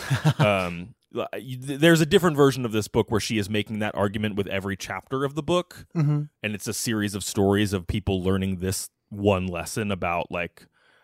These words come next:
Speaker 2: what if fiction rather than perfect recollection of
Speaker 1: I
Speaker 2: reality.
Speaker 1: yeah, I think that's how you get into, like, Black Mirror territory where
Speaker 2: Yeah.
Speaker 1: every story ends up being, like, what if phones, but too much.
Speaker 2: Yes, yes.
Speaker 1: You, you've gotta save your, your overarching point for the end if you're doing a,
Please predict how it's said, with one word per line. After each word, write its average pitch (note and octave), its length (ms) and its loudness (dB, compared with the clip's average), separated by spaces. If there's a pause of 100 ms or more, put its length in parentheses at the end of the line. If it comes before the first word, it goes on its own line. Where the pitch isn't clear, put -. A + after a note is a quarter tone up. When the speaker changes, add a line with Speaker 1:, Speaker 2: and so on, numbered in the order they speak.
(300)
Speaker 2:
what G2 280 0
if E2 100 -2
fiction F#2+ 580 -2
rather F2 380 0
than F2 380 -6
perfect - 480 -4
recollection F2+ 680 -6
of F2 140 -4
Speaker 1:
I F2+ 60 -8
Speaker 2:
reality. F#2 680 0
Speaker 1:
yeah, A3+ 240 6
I A3+ 100 8
think A#3 200 4
that's F#3 180 6
how D#3+ 80 8
you C#3 140 6
get C3 160 4
into, C3 280 2
like, A2+ 240 0
Black G#2 300 0
Mirror G#2+ 240 0
territory A2+ 640 0
where A2 160 2
Speaker 2:
Yeah. C#3+ 80 6
Speaker 1:
every G#2 240 -4
story G#2 360 -4
ends G#2 140 -8
up G#2+ 160 -6
being, G2+ 240 -6
like, G2 180 -8
what G#2+ 200 -4
if G2+ 80 -6
phones, A2 400 -4
but A2+ 180 -6
too A#2+ 160 -2
much. A#2 460 -2
Speaker 2:
Yes, D#3+ 600 0
yes. C#3+ 300 -2
Speaker 1:
You, D#3 80 2
you've D#3 220 0
gotta D3+ 240 8
save C3+ 280 4
your, A#2+ 280 2
your A#2+ 260 -2
overarching A2+ 640 0
point A#2 320 -10
for G#2+ 80 -8
the A#2 120 -10
end G#2 300 -8
if - 140 -10
you're G#2+ 100 -4
doing A2 400 -4
a, G2+ 60 -6